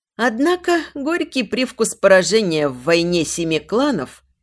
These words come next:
способен научить и не такому. Второй её мотив – сбор преданных и лояльных людей, испытание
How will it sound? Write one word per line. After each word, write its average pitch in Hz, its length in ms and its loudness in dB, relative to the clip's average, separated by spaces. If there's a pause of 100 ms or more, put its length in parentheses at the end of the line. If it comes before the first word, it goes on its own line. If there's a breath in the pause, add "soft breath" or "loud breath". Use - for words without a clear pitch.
(140)
способен 285 680 -4
научить 247 460 -4
и 254 60 -6
не 214 140 -2
такому. 143 680 -8 (300)
Второй 277 540 4
её 160 280 0
мотив – 139 580 -6 (320)
сбор 175 400 2
преданных 311 640 0
и 339 60 0
лояльных 226 600 2
людей, 170 560 -6 (240)
испытание 302 880 0